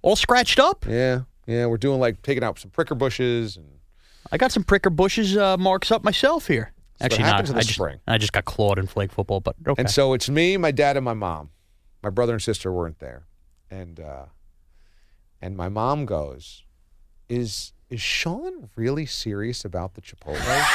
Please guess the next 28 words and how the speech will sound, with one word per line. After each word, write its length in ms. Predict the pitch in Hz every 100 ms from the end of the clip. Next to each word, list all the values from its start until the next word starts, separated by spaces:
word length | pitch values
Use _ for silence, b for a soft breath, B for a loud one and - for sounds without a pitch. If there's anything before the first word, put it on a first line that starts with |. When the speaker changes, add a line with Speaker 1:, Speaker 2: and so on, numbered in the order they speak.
| - 906 -
Speaker 2:
<laughs> 760 | 254 - 415 571 571 - -
'Cause 220 | - 180 247
she's 340 | - 254 254
seen 460 | 226 - 233 220 208
me, 180 | 196 165
like, 220 | 156 -
post 200 | 160 147
it 60 | 139
on 80 |
Facebook 680 | 123 151 143 - 139 135 127 -
or 60 |
talk 320 | - 131 120
about 280 | 123 117 113
it, 120 | 117 -
and 100 | 107
my 100 | 104
dad 340 | 95 117 113
just 140 | 98 -
starts 300 | 98 90 - 98
laughing. 300 | 104 98 95
He 60 |
goes, 260 | 92 95 - _ _ _ _ -
"That's 260 | 131 147
gotta 220 | - 143 127
be 160 | 123
one 160 | 110
of 40 |
the 40 | 107